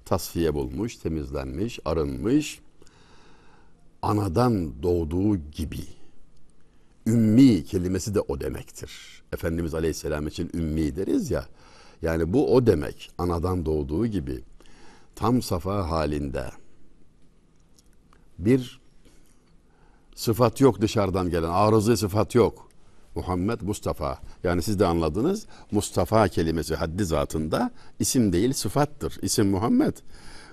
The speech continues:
Muhammed Mustafa, safa bulmuş. Safa ehli olan, ümmi olan Muhammed demektir aleyhissalatu vesselam. Dolayısıyla şairimiz bize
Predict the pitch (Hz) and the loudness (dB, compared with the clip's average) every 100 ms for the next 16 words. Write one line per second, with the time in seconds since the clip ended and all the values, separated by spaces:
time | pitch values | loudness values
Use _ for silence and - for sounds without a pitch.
0 | - - 95 127 160 135 90 113 - 110 | -12 -2 0 2 2 2 2 2 4 4
1 | 87 69 - - 85 - 110 110 92 85 | 2 0 -6 -8 -8 0 4 4 2 0
2 | 76 - - - - - - - - - | -2 -4 -10 -14 -16 -18 -16 -18 -14 -4
3 | 98 110 127 117 98 82 113 101 101 85 | -2 4 4 6 4 4 4 6 4 2
4 | - 120 113 135 143 113 107 92 80 - | 4 6 8 10 8 8 4 4 -2 -4
5 | 85 87 95 78 101 - 87 73 - 76 | -6 0 0 2 0 0 -2 -2 -4 -8
6 | 62 73 71 69 - 69 67 71 64 - | -4 -4 -4 -4 -6 -6 -6 -8 -8 -8
7 | 78 110 - 247 - - - - - - | -6 -4 -6 -10 -18 -20 -20 -20 -20 -20
8 | - - 139 170 170 185 165 139 160 - | -8 4 6 8 6 8 8 8 4 -4
9 | - - 127 131 147 139 139 147 120 104 | -14 0 6 8 8 8 8 4 2 4
10 | 101 104 | 6 4